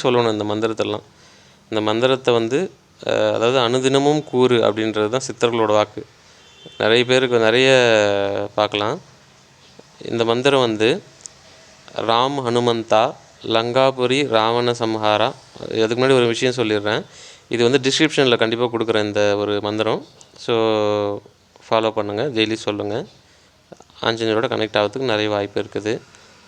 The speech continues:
"ராம் ஹனுமந்தா லங்காபுரி ராவண சம்ஹாரா சென்றுமே சஞ்சீவினி ராயா, மேலும் சீக்கிரமே ஓடிவா, உக்கிரமாகவே ஓடிவா,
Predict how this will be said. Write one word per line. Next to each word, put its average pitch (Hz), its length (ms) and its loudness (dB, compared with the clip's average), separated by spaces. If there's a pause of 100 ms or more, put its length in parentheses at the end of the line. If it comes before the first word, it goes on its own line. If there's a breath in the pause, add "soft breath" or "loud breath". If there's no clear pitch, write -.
"ராம் 120 280 2
ஹனுமந்தா 117 640 2
லங்காபுரி 123 840 -2
ராவண 113 420 2
சம்ஹாரா 110 720 -2 (680 soft breath)
சென்றுமே 120 680 -2
சஞ்சீவினி 127 580 0
ராயா, 110 500 2 (800)
மேலும் 131 460 0 (100)
சீக்கிரமே 123 420 0
ஓடிவா, 113 720 2
உக்கிரமாகவே 120 680 0
ஓடிவா, 113 600 0